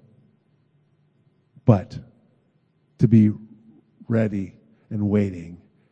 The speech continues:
and know ultimately that God is gonna be faithful and bring him back at the right time. So we can sing, "Come, thou long expected Jesus," not for Christmas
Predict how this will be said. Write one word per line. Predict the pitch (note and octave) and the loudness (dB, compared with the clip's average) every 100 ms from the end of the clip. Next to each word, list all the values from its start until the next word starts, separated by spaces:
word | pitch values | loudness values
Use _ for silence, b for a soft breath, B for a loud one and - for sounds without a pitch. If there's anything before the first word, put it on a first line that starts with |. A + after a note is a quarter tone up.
| _ _ | _ _
and | A2 F#2+ | -12 -4
know | G2 | -4
ultimately | - B2 A#2 G#2 G2 | -4 -4 -6 -8 -12
that | F2+ G2 - | -14 -16 0
God | A#2+ D3 G2+ E2+ - | 2 2 0 -8 -16
is | A2+ - | -16 -10
gonna | G2 | -8
be | F#2+ | -8
faithful | F#2 - G2 - - D#2+ - b b | -10 -6 -6 -8 -14 -16 -16 b b
and | A2 G2+ | -6 0
bring | A2 A2 G2+ | 0 0 0
him | A2+ F#2+ | -4 -4
back | F2+ D#2+ C#2+ - - _ _ _ _ _ _ _ _ _ _ - | -8 -12 -18 -20 -20 _ _ _ _ _ _ _ _ _ _ -12
at | G#2+ | -8
the | F2+ | -4
right | F#2+ F#2+ | -4 -6
time. | - - E2+ F2 - _ _ _ _ _ _ _ _ _ _ _ _ _ _ _ _ _ | -6 -8 -12 -18 -20 _ _ _ _ _ _ _ _ _ _ _ _ _ _ _ _ _
So | - B2 | 6 10
we | B2 | 10
can | B2 G#2+ | 6 -6
sing, | - D3+ C3 A#2 | -2 0 0 0
"Come, | - - B2+ B2+ B2 | 2 4 4 2 4
thou | B2 | 2
long | A#2+ A#2+ A#2 A#2 | 2 -2 -4 -6
expected | G#2+ - - A#2+ A#2+ G#2+ | -10 -8 -8 -6 -8 -10
Jesus," | A2 A2+ G2 - - - - _ _ _ _ _ _ - | -8 -8 -10 -18 -20 -20 -20 _ _ _ _ _ _ -10
not | B2 - | -10 -10
for | - | -16
Christmas | - A#2+ G2 - - - - - | -14 -14 -14 -18 -20 -20 -20 -20